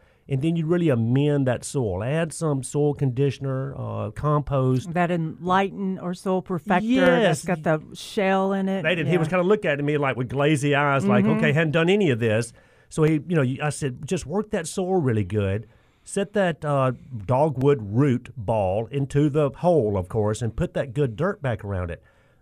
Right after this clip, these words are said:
Speaker 1: But you always, always, always wanna have about an inch or two of that root ball sticking up out of the
Speaker 2: Mm-hmm.
Speaker 1: ground, and then lightly kinda berm up to it." And then I said, "Once you do that, you, you planted it right, okay? That's just the beginning.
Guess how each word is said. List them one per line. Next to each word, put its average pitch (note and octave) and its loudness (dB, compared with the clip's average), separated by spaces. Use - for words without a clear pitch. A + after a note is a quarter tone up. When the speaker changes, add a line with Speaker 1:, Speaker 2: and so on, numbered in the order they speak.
Speaker 1:
But C3 -4
you D3+ -2
always, F3 2
always, D3+ 2
always C#3 2
wanna A#2+ 0
have A#2 -2
about A2 -2
an G#2+ -2
inch C3+ -2
or C3 -4
two B2+ -4
of A#2+ 0
that A#2 -4
root B2+ 2
ball G2 -6
sticking C3+ -6
up C3 -2
out C#3 2
of C3 -2
the C3+ -2
Speaker 2:
Mm-hmm. G#2 -4
Speaker 1:
ground, F#2+ 0
and G#3+ -2
then A3+ 0
lightly G3 0
kinda F3+ -2
berm C#3+ -2
up C3+ -2
to G3+ 0
it." - -6
And C3+ -4
then C3+ -2
I C#3+ 0
said, C3+ -2
"Once E3+ -2
you C4 0
do G#3 2
that, D3+ 0
you, C#3 -2
you D3 -2
planted A#3+ 0
it A#3 2
right, A#2 -2
okay? C#3+ 2
That's F3+ 0
just A#3 -2
the A3+ -4
beginning. F3+ 0